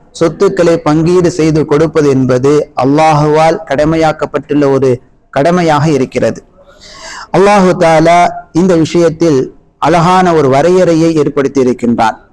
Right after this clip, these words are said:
தந்தை விட்டுவிட்ட, உறவினர் விட்டுவிட்ட அந்த சொத்துக்களை தங்களுக்கு மத்தியில் பங்கீடு செய்து கொள்ளக்கூடிய விஷயத்தில் அல்லாஹு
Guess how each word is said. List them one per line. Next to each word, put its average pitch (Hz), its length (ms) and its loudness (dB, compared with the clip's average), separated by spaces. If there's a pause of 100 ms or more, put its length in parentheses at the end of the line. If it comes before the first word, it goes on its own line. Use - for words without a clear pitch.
தந்தை 160 340 2
விட்டுவிட்ட, 143 680 0 (280)
உறவினர் 165 480 2
விட்டுவிட்ட 147 440 -2
அந்த 139 180 0
சொத்துக்களை 147 760 -2
தங்களுக்கு 135 480 -2
மத்தியில் 143 540 -2 (380)
பங்கீடு 175 500 2
செய்து 156 340 0
கொள்ளக்கூடிய 143 880 0
விஷயத்தில் 151 520 -2
அல்லாஹு 143 420 0